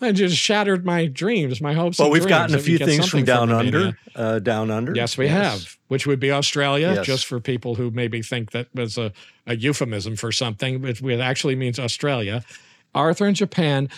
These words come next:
Speaker 1: who wrote us, uh, about something that neither Steve or I had ever heard of, which is Thomas Edison's invention that he never,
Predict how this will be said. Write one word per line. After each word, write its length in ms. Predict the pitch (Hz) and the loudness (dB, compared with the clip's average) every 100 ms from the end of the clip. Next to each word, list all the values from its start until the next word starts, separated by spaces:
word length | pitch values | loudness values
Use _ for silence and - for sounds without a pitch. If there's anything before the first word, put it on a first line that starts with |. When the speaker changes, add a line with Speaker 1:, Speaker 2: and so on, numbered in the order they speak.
| - - | -18 -2
Speaker 1:
who 160 | 156 | 2
wrote 220 | 151 170 175 | 4 4 4
us, 180 | 156 | 4
uh, 120 | 151 151 | 2 2
about 260 | 131 147 151 | 0 0 2
something 360 | 185 170 143 | 0 0 0
that 100 | 127 | -2
neither 340 | 127 202 202 131 | 0 2 4 2
Steve 240 | - 131 | 2 2
or 100 | 120 120 | 2 0
I 60 | 123 | 0
had 80 | 120 | 2
ever 260 | 127 165 160 | 2 2 0
heard 180 | 117 107 | 0 0
of, 160 | 107 | -2
which 180 | 120 113 | -2 -2
is 100 | 117 | -2
Thomas 380 | - 175 170 147 | 0 2 2 2
Edison's 760 | 165 147 131 113 110 107 - - _ _ - | 2 0 -2 -2 -2 -4 -6 -12 _ _ -4
invention 720 | 120 143 165 - 110 110 127 | 0 2 2 2 2 0 -2
that 160 | 104 98 | -4 -4
he 160 | 117 | -2
never, 400 | 110 113 104 98 | 0 -2 -2 -6